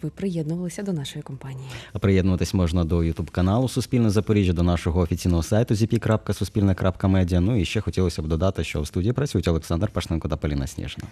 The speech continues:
Speaker 1: П'ятдесят чотири відсотка українських користувачів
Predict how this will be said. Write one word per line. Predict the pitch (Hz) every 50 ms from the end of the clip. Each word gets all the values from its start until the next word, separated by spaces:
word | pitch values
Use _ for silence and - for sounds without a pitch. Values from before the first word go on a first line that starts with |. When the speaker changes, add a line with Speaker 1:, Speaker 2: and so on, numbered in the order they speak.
| - - - - -
Speaker 1:
П'ятдесят | - 220 196 220 208 247 240
чотири | - 226 214 233 214 208
відсотка | 190 190 - 196 190 - - 190
українських | 180 - 185 185 190 175 - 190 175
користувачів | - - 185 180 165 - - 170 175 170 - 185 175 -